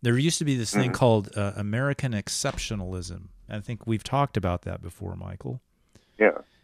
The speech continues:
Speaker 1: In fact, you recommended, uh, that book to me that I just got, The End of American Exceptionalism. Is that the
Speaker 2: Uh,
Speaker 1: title?
Speaker 2: Limits of Power.
Speaker 1: Limits of
Speaker 2: The End
Speaker 1: Power.
Speaker 2: of American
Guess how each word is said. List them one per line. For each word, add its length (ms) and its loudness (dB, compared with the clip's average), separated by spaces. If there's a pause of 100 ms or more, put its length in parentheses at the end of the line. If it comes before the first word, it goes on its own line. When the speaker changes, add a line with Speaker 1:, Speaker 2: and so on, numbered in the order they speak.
Speaker 1:
In 120 -2
fact, 240 4
you 100 4
recommended, 640 4
uh, 380 0
that 220 -2
book 200 0
to 100 -6
me 100 0
that 140 -2
I 80 0
just 280 -6
got, 340 -4
The 380 -6
End 220 -2
of 100 -4
American 460 -4
Exceptionalism. 760 -4
Is 100 -4
that 160 -4
the 60 -8 (120)
Speaker 2:
Uh, 80 12
Speaker 1:
title? 240 12 (360)
Speaker 2:
Limits 380 10
of 80 -2 (120)
Power. 440 4 (320)
Speaker 1:
Limits 340 0
of 100 -2
Speaker 2:
The 100 0
End 220 10
Speaker 1:
Power. 80 2
Speaker 2:
of 100 2
American 840 6